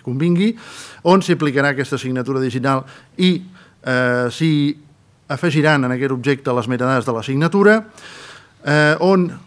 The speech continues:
s'hauran completat les metadades de context, estructura i contingut en base a l'esquema de metadades que tenim dissenyat a l'Ajuntament de Terrassa i que tenim, doncs, en, en pràctica a la fase de vigència.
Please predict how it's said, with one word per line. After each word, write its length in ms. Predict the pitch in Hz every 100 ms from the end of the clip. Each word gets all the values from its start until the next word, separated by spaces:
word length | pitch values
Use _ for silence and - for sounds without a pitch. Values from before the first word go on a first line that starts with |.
| - - -
s'hauran 300 | - 156 165
completat 480 | 165 156 151 143 156
les 160 | 147 127
metadades 380 | 139 143 143
de 80 | 131
context, 380 | 131 131 156 135
estructura 460 | 131 - 131 - 139
i 20 |
contingut 540 | 135 135 135 131 147 127
en 80 | 123
base 240 | 139 127
a 60 | 127
l'esquema 540 | 120 - 151 139 120 - - -
de 140 | 135
metadades 460 | 131 131 131 135 127
que 120 | - 123
tenim 180 | 127
dissenyat 400 | 127 123 120 123
a 60 | 117
l'Ajuntament 460 | 113 117 113 113 117
de 60 | 110
Terrassa 320 | 110 113 -
i 60 | 107
que 120 | 117
tenim, 160 | 113 107
doncs, 220 | 110 107
en, 220 | 117 120 110 117
en 120 | 104
pràctica 460 | 120 117 - - 113
a 140 | -
la 80 | 113
fase 220 | 104 110 101
de 60 | 107
vigència. 540 | 131 170 175 180 190